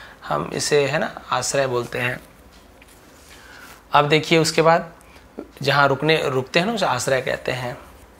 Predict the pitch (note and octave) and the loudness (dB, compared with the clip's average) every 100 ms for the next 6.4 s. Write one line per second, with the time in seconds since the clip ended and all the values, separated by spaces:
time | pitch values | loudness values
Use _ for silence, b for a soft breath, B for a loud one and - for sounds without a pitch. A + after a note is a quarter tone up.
0 | - - C3 B2+ B2+ B2+ B2+ B2+ B2+ - | -16 -4 0 2 0 0 -2 -2 -6 -12
1 | b b b - C#3 G3+ C#4 C4 C#4 F#3+ | b b b -4 6 10 10 10 10 12
2 | G#3 A3 F#3+ G3 - - D#3 D#3+ D#3 - | 12 12 8 8 2 6 8 8 6 6
3 | D3+ E3 D3 C3+ C3 C3+ B B B - | 8 8 8 8 6 0 B B B 4
4 | F3+ G3 F#3+ D#3+ D#3 D#3+ C#3+ - D#3 C3 | 6 8 8 10 8 8 6 4 6 6
5 | A2+ C#3+ D3+ E3 D#3 C3+ C3 D3+ D#3+ E3 | 4 4 6 4 6 4 6 4 2 2
6 | C3+ C#3 D3 G#2+ | 4 6 6 6